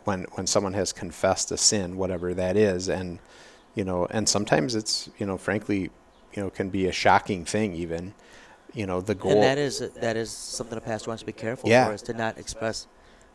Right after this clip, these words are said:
Speaker 1: Like
Speaker 2: shock or even to express, like,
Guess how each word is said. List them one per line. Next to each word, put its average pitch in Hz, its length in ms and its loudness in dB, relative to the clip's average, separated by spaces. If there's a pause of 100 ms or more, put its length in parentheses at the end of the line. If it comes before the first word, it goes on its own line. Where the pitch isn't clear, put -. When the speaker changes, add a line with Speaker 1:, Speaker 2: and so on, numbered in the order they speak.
Speaker 1:
Like - 100 0
Speaker 2:
shock 127 360 4
or 165 180 6
even 120 500 -2 (160)
to 135 100 -4
express, 117 500 -4 (320)
like, 107 240 -12